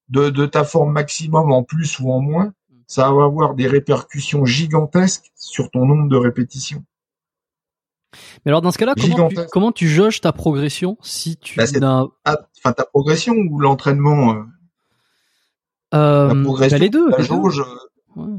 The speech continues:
Speaker 1: non, mais tu la lisses, par exemple, sur une semaine ou deux, ta progression.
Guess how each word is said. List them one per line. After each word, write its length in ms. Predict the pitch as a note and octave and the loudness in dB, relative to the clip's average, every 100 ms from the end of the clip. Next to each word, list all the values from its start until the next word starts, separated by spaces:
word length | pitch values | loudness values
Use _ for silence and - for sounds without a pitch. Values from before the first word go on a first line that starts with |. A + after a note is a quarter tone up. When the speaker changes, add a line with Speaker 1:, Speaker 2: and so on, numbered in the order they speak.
| - | -2
Speaker 1:
non, 120 | D3+ | 0
mais 280 | D3+ A#2 A2 _ _ _ | 2 2 2 _ _ _
tu 120 | D3 | -4
la 160 | C3+ | 0
lisses, 400 | C#3 E3+ F#3+ - A#2+ | 0 0 -2 0 -2
par 140 | B2+ B2 | 0 0
exemple, 300 | B2+ E3 - | 0 -2 -2
sur 180 | A#2 A#2 | -4 -4
une 100 | B2 | -4
semaine 360 | B2+ A#2+ B2 | -4 -2 -2
ou 60 | D3 | -2
deux, 200 | D#3+ G3+ | -2 -2
ta 120 | C#3 | -4
progression. 640 | A#2 B2 B2+ B2+ - C#3 | -8 -8 -4 -4 -4 -8